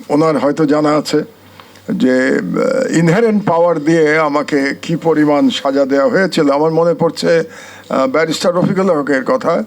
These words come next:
উনি মারা গেছেন, আল্লাহ তাকে বেহেশত নসিব করুক। উনি বলেছিলেন যে, আহ, "মাহমুদ,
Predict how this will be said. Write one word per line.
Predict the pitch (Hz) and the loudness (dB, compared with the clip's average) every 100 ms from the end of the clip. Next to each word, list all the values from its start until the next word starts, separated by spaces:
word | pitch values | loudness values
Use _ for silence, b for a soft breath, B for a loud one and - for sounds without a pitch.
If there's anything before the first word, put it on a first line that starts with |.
| B B B B | B B B B
উনি | - 139 | 0 2
মারা | 143 143 | 4 2
গেছেন, | 139 143 151 | 0 0 0
আল্লাহ | 135 143 | 2 2
তাকে | 139 143 | 2 0
বেহেশত | 139 139 143 147 | 2 0 0 -2
নসিব | - 135 | 0 0
করুক। | - 165 180 - B B B B B B | 0 0 0 -6 B B B B B B
উনি | - 165 | -2 0
বলেছিলেন | 175 175 202 - 214 175 147 | 2 0 0 0 2 2 2
যে, | 139 143 143 143 131 | 2 2 2 0 -2
আহ, | - - - | -2 -2 0
"মাহমুদ, | 135 160 185 196 143 | 0 0 2 0 -2